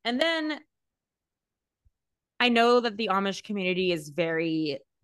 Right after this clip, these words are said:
I think they have to wait till, like, they're eighteen to, like, decide if they wanna do it or not, or be in it anymore.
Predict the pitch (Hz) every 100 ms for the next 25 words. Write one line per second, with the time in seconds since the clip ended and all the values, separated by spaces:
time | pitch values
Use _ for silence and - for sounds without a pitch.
0 | _ _ _ _ _ _ _ _ _ _
1 | _ _ _ _ 202 190 220 208 202 185
2 | 185 185 180 175 - 170 - 170 160 170
3 | 220 240 _ _ _ _ _ _ _ _
4 | _ _ _ _ _ _ _ - 226 202
5 | 180 190 180 165 170 175 180 175 175 156
6 | _ _ _ - 170 180 208 233 240 254
7 | - _ _ - 175 175 175 180 185 -
8 | 185 196 208 220 233 247